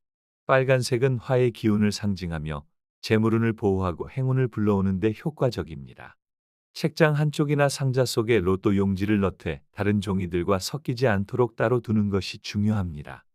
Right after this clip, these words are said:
이는 당첨의 금전적 에너지를 집중시키는 데 도움을 줍니다. 또한 이번 주는 화장실과 욕실의 수도꼭지나 배수구 상태를 꼭 점검해 보세요.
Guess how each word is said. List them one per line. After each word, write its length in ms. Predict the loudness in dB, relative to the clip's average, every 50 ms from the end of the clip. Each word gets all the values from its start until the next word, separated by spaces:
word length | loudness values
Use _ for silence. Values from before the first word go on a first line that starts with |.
| _ _ _ _ _ _ _ _ _
이는 320 | 4 4 6 6 6 4 4
당첨의 480 | 4 4 2 4 4 4 6 6 4
금전적 580 | 4 4 4 4 6 6 6 6 6 4 6 6
에너지를 480 | 6 6 6 6 6 4 6 4 4
집중시키는 800 | 4 2 -2 -4 -2 0 2 2 2 0 -2 0 2 2 4 4
데 100 | 6 4
도움을 460 | 4 4 6 6 6 8 8 6 4 4
줍니다. 520 | 4 0 -2 -4 -4 -8 -10 -12 -12 -14 _ _ _ _ _ _ _ _ _ _ _
또한 300 | 4 6 6 6 6 6
이번 300 | 4 6 6 6 6 6
주는 260 | 4 4 2 2 2
화장실과 800 | 0 -2 -2 2 2 4 4 2 2 2 2 4 6 6 6 6
욕실의 400 | 4 2 2 0 -2 2 2 2
수도꼭지나 720 | 2 2 0 0 0 2 2 -2 -4 -2 0 2 2 2
배수구 500 | 0 0 0 2 2 2 0 -2 -2 -2
상태를 520 | 0 0 0 -2 -4 -2 -2 0 0 0 0 2
꼭 240 | 2 2 2 0
점검해 480 | -2 -2 0 2 4 4 4 6 6 4
보세요. 500 | 4 4 2 0 -2 -8 -10 -12 -14 -18